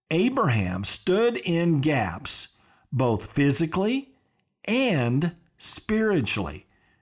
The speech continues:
Crazy good. And what about Moses? In Psalm one oh six twenty-three, "Moses is remembered for standing in the gap when the Israelites had worshipped the golden calf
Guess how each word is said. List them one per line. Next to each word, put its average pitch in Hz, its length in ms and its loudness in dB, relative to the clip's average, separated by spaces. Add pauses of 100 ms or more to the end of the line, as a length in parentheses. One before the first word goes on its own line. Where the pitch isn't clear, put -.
(140)
Crazy 139 640 2
good. 90 460 -4 (1300)
And 240 160 0
what 156 100 2
about 151 260 2
Moses? 196 640 0 (480)
In 208 160 0
Psalm 160 420 0
one 165 200 2
oh 143 100 2
six - 320 -2
twenty-three, 117 840 -2 (500)
"Moses 170 640 2
is 214 180 -2
remembered 147 720 0 (320)
for 220 200 -2
standing 151 580 2
in 185 120 2
the 190 80 2
gap 226 560 -2 (240)
when 196 160 0
the 226 220 0
Israelites 226 720 2
had 156 160 0
worshipped 185 480 0
the 175 60 0
golden 143 420 2
calf 117 520 -4